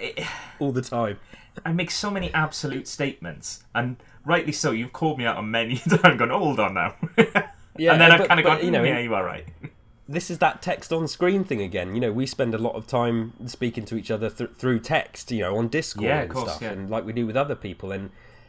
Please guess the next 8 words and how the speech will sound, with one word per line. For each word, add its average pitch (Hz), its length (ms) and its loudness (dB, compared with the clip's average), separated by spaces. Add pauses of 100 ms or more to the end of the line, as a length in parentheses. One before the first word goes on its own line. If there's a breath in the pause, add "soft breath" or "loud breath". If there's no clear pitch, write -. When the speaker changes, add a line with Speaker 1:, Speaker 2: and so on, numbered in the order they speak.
Speaker 2:
and 101 340 -6 (480)
it's 110 160 -10
so 170 560 -6 (180)
difficult 156 560 -6
to 117 100 -6
make 123 300 -2
sure 127 320 0
you 101 400 -6